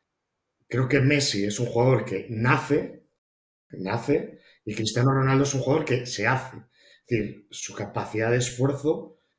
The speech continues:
le ha hecho llegar a, a algo que para Messi es prácticamente natural, ¿no? No digo que no se haya esforzado, pero tenía unas cualidades, eh, muy por encima, a priori. Entonces, creo firmemente en que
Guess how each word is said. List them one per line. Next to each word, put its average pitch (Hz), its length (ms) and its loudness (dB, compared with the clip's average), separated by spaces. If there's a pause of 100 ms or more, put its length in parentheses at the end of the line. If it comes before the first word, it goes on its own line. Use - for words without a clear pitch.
le 107 80 -4
ha 110 60 -2
hecho 120 140 0
llegar 113 280 4
a, 135 300 0
a 104 160 -4
algo 123 280 0
que 117 140 -4
para 98 200 -6
Messi 98 300 -6
es - 260 -8 (460)
prácticamente 117 640 0
natural, 110 460 0
¿no? 92 80 -6
No 98 160 -4
digo 95 120 -4
que 104 100 -6
no 104 60 -4
se 101 120 -6
haya 98 80 -4
esforzado, 110 420 -2
pero 92 240 -8 (300)
tenía 107 220 -2
unas 110 180 -4
cualidades, 110 640 0 (260)
eh, 131 440 -14
muy 117 240 2
por 117 160 0
encima, 107 460 -4 (680)
a 104 160 -6
priori. 98 360 -4 (300)
Entonces, - 380 -4 (360)
creo 120 280 4
firmemente 135 880 2
en 101 240 -6
que 92 340 -6